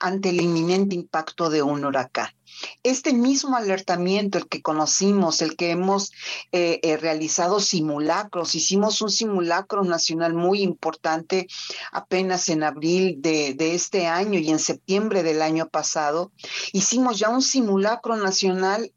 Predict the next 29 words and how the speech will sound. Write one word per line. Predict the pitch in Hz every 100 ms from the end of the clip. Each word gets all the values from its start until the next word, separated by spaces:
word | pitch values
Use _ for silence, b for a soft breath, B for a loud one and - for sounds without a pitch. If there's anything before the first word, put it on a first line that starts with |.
| -
en | 202 202
donde | 196 185 185
hicimos | 190 - 240 233 220 196 -
referencia | 202 208 202 196 190 196 190 196 196 202 - B B B B
y | 196
se | - 214
le | 196
dio | 190 202 240
sonido | - 220 202 202 196 190
a | 185
este | 190 - 196
alertamiento | 175 156 180 170 170 170 170
por | - 160
celular. | - 160 147 139 123 - - B B B
Millones | 202 202 196 220 233 208
de | 196 190
mexicanos | 180 170 190 - 202 220 -
y | 196
mexicanas | 170 - 170 - 196 214 240 233 -
sonó | - 202 190 208 214
su | 214
celular | 196 196 180 180 175 196 214 _ B B B
y | 202
es | 220 -
un | 233
alertamiento | 214 196 180 185 180 196 202 202
que | 202
te | 180 190
permite | - 165 175 208 262 262